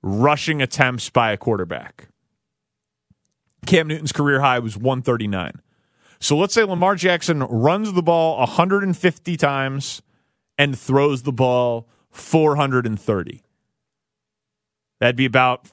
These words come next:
five hundred and eighty plays. So that, like, right, five hundred and eighty plays where the ball's in his hands, which is totally reasonable. Patrick Mahomes threw the ball five hundred eighty times last year, seventh in the N F L.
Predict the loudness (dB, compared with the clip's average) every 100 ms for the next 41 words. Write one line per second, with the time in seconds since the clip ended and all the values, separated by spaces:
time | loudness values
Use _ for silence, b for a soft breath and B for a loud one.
0 | 2 4 4 2 -2 0 0 0 -2 -2
1 | 0 0 -2 -4 -8 -14 _ _ _ _
2 | _ _ _ -12 0 0 0 -6 -6 0
3 | -2 0 -2 0 2 0 -2 -10 -8 2
4 | 2 4 0 -2 -4 -2 0 0 0 0
5 | 2 0 0 -2 2 2 2 0 -2 -2
6 | -2 -6 -6 -18 -20 -20 _ _ _ _
7 | _ _ _ -2 0 -2 4 4 4 -2
8 | 0 0 0 0 0 -2 -10 _ _ 2
9 | 2 2 -2 -2 2 0 -2 -2 -2 2
10 | 0 2 2 2 2 0 0 0 0 0
11 | 0 0 -2 -2 -2 -2 -2 0 0 0
12 | -6 -4 -2 -4 -6 -10 -10